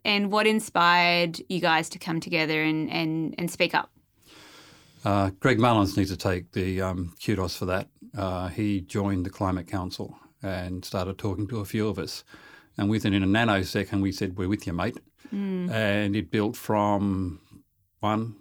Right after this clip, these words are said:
Speaker 2: two, five, ten, twenty, and now we've got twenty-five, and we have a number knocking on the door, each looking at their specialty and each
Speaker 1: Mm.
Speaker 2: looking at the sorts of things that need to be done.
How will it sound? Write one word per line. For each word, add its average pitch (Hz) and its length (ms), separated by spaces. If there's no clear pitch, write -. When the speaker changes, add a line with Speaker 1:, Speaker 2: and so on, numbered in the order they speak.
Speaker 2:
two, 107 300
five, 104 720
ten, 117 460
twenty, 113 480
and 101 180
now 101 200
we've 92 120
got 95 180
twenty-five, 98 720
and 98 60
we 98 100
have 95 100
a 95 60
number 92 340
knocking 92 400
on 90 140
the 90 100
door, 95 400
each 139 360
looking 110 360
at 98 220
their 98 200
specialty 117 720
and 208 200
each 98 220
Speaker 1:
Mm. - 60
Speaker 2:
looking 101 320
at 95 300
the 101 320
sorts - 500
of 95 100
things 95 420
that - 100
need 95 300
to - 60
be 95 140
done. 95 360